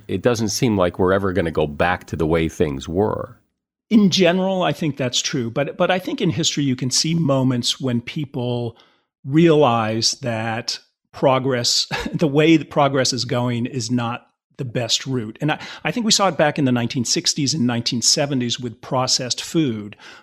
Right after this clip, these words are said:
Speaker 2: Um, I was a kid back then, and I can remember, you know, the excitement over things like Tang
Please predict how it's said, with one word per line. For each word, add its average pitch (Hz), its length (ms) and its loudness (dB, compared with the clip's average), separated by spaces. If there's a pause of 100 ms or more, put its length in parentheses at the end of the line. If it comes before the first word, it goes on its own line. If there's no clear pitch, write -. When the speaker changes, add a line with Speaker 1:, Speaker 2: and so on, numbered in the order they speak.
(120)
Speaker 2:
Um, 120 340 -4
I 143 120 2
was 151 180 0
a - 40 -6
kid 226 340 4
back 127 240 2
then, 139 220 2
and 123 140 0
I 120 80 2
can 131 220 -2
remember, 127 480 0
you 117 120 -2
know, 117 140 -2
the 117 100 -4
excitement 123 460 -4
over 117 160 -4
things 131 240 -4
like 123 240 -8
Tang 120 760 -4